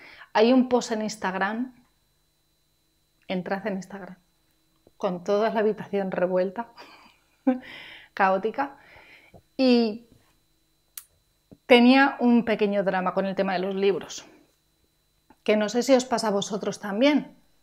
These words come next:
me lo podéis dejar también en los comentarios. Mi problema era dos a la hora de colocar los libros. Uno,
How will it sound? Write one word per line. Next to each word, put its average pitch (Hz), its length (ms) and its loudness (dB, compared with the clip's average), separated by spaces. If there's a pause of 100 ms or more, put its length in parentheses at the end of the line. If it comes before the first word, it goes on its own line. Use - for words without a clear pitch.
me 214 120 -6
lo 175 140 -2
podéis 196 440 -2
dejar 202 280 -4
también 208 200 -2
en 202 40 -6
los 196 120 -8
comentarios. 202 580 -6
Mi 233 140 0
problema 240 500 4
era 226 160 4
dos 190 240 -2
a 214 60 0
la 190 80 0
hora 196 120 2
de 190 200 0
colocar 190 340 0
los 196 180 -8
libros. 185 440 -4 (1400)
Uno, 226 560 6